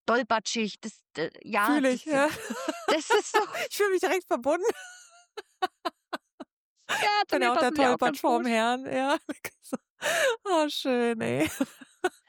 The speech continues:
Speaker 1: Und dann denke ich mir immer: „Ne, wir
Speaker 2: Ja.
Speaker 1: kommen, wir nehmen, wir nehmen einfach den Eimer mit der Grabkerze <laughs>
Speaker 2: Ja,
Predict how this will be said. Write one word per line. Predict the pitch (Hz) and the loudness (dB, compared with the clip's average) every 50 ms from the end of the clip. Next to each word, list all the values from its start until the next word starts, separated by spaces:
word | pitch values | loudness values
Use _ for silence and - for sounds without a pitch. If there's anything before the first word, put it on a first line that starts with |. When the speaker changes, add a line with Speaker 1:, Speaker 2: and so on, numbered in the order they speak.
| _ _ | _ _
Speaker 1:
Und | 494 415 | 0 2
dann | 415 403 359 | 2 2 2
denke | 381 330 359 | 2 0 2
ich | 359 | 0
mir | 349 | 2
immer: | 311 330 320 | 2 2 2
„Ne, | 302 311 311 254 | 2 2 0 0
wir | 262 | 0
Speaker 2:
Ja. | 262 | 0
Speaker 1:
kommen, | 294 302 285 247 | 0 0 0 -2
wir | 269 277 | -4 -4
nehmen, | 233 262 269 233 240 | -2 -2 -4 -2 -4
wir | 285 277 | -4 -4
nehmen | 240 269 262 208 | -2 -2 -2 -2
einfach | 202 220 208 240 233 | -2 -2 -4 -6 -6
den | 240 247 202 | -6 -4 -2
Eimer | 175 190 208 240 254 | -2 -2 -2 -2 -4
mit | 220 208 | -2 -2
der | 208 202 | -2 -2
Grabkerze | - 180 196 226 269 - - 370 349 | 0 2 0 0 0 0 0 -2 0
<laughs> | 339 381 415 453 381 | 0 -2 -2 -2 0
Speaker 2:
Ja, | 320 320 320 320 311 311 311 - | 2 2 4 4 4 4 2 0